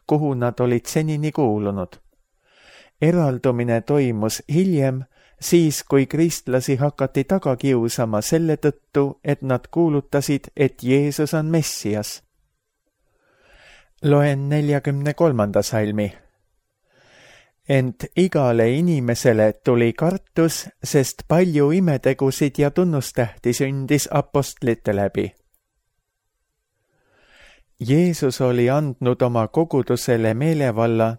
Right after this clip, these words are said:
tervendada haigeid, äratada üles surnuid ja ajada välja kurje vaime. Edaspidi Luukas ka räägib mõningatest imetegudest, mis toimusid apostlite,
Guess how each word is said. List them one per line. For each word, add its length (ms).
tervendada 800
haigeid, 680
äratada 580
üles 460
surnuid 640
ja 300
ajada 500
välja 440
kurje 440
vaime. 540
Edaspidi 760
Luukas 500
ka 180
räägib 580
mõningatest 800
imetegudest, 960
mis 240
toimusid 720
apostlite, 920